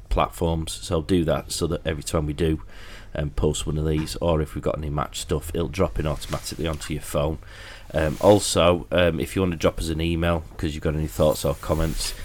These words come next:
stick us to info at the Cheshire Lions F C dot co dot U K. So, right, on to, uh, match review section. We've got loads to talk about because there's been loads of games, <laughs> he says facetiously.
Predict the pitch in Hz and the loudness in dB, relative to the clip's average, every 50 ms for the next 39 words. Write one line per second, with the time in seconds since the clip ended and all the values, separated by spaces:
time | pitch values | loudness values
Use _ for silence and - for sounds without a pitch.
0 | - - - - - - - 82 76 - - 87 80 - - - 87 76 - - | -10 -10 -6 -4 -4 -2 -2 -2 -2 0 2 2 2 2 2 0 -2 -2 2 2
1 | 87 80 78 80 - - - - - - 73 - - - 82 78 78 80 80 78 | 4 6 6 4 2 0 -4 -2 0 0 0 0 0 0 2 2 2 2 0 -2
2 | - - - - - - - - - - - - 76 78 78 80 - - - - | -4 -6 -8 -10 -10 -12 -14 -14 -14 -14 -6 -2 -2 -2 -2 -2 -4 -2 0 2
3 | 85 82 76 - 80 76 - - - 82 76 76 - - 76 73 - - - - | 2 0 2 2 0 0 0 0 0 0 0 0 0 -2 -4 -6 -6 -6 -6 -4
4 | 73 76 - - - - - - - - - - - - 98 90 78 73 - 87 | -4 -4 -4 -6 -8 -8 -8 -10 -10 -12 -10 2 6 8 10 10 8 6 6 8
5 | 104 98 85 78 - - - - - - - - - - - - - - - - | 8 8 8 6 2 -2 -8 -8 -10 -16 -16 -16 -14 -14 -14 -16 -16 -16 -12 2
6 | - 117 120 110 - - 113 107 101 95 98 101 98 92 92 - - - 92 98 | 4 6 6 6 6 8 8 10 10 10 10 10 10 10 10 8 6 4 4 4
7 | 107 - - - - 110 95 82 95 92 90 90 85 - - - - - - - | 4 4 4 0 0 0 2 4 4 4 4 4 2 2 0 0 0 0 -2 -2
8 | - 92 85 78 - - - - - - 90 65 82 92 104 107 104 95 - - | 0 0 -2 -2 -6 -10 -10 -6 0 2 4 6 10 10 10 10 10 6 2 -2
9 | - - - - 90 80 - - - - 92 95 92 - - - - - 90 85 | -4 -4 0 2 2 2 2 0 0 4 4 4 4 4 0 -4 -2 0 0 0
10 | 80 76 - - - 82 78 - 85 82 76 85 90 92 90 82 - 85 - - | 2 0 -2 -4 -4 -6 -4 -2 -2 0 2 4 4 4 4 4 0 -2 0 2
11 | 85 82 87 90 92 - - - - 110 - - 127 - - - - - - - | 2 4 2 2 0 -2 -4 -6 -6 -8 -10 -12 -14 -14 -12 -10 -8 -6 -4 -2
12 | 87 82 - 90 82 80 - - - 85 - - 92 82 80 - - 82 - - | 0 2 2 2 2 0 -2 -4 -4 -2 0 2 2 0 0 -2 -4 -4 -2 0
13 | - 85 82 80 | 0 0 0 0